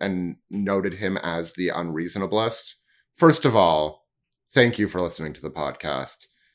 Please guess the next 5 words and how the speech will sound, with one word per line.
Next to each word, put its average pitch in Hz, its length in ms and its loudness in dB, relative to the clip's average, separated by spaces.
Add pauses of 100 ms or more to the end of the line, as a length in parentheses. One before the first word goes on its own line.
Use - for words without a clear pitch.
(640)
Second 143 400 4
of 92 160 0
all, 76 500 0 (140)
that's 98 320 2
hilarious. 80 760 0